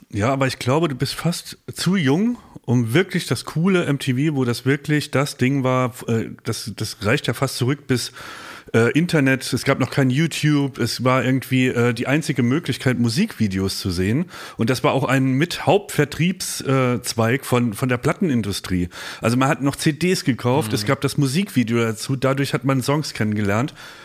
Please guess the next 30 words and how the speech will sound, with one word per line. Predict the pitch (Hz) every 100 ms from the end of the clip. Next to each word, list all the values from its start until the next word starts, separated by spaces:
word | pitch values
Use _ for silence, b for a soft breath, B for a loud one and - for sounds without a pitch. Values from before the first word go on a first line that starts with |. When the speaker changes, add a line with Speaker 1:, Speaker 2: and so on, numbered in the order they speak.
| B
Speaker 1:
Und | 123
ich | 127 -
weiß, | 107 170 -
man, | 127 120 -
man | 123 117
saß | 127 131
teilweise | - 113 127 139 135 147 - _
stundenlang | - 160 196 214 196 139 123 160 226 b b b
vor | - 107
M | 131
T | - 123 175
V | 165
und | 110
hat | 165 -
gehofft, | 127 107 175 - -
dass | 131 -
da | 131 120
demnächst | 120 120 131 -
Nirvana | 127 107 104 107 98
kommt. | - 85 - B B B B
Also, | 90 85 95
und, | 85 98 110
Speaker 2:
Ja. | 104 95 B -
Speaker 1:
also | 117
unvorstellbar. | 156 170 156 - 127 165 196 196
Und | 127 123 - _
als | 127 -
wir | 135 208 135
angefangen | 185 196 - 165 175
haben, | 180 185 214